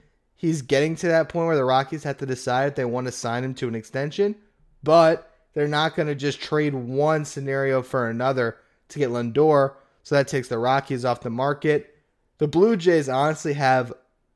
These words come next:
various guys to play shortstop, but Bo Bichette is the incumbent. Lourdes Gurriel Junior does have a background as a shortstop. I think Cavan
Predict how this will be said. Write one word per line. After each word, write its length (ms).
various 580
guys 360
to 80
play 180
shortstop, 560
but 140
Bo 180
Bichette 520
is 220
the 140
incumbent. 680
Lourdes 640
Gurriel 440
Junior 640
does 220
have 160
a 80
background 460
as 60
a 60
shortstop. 800
I 60
think 320
Cavan 720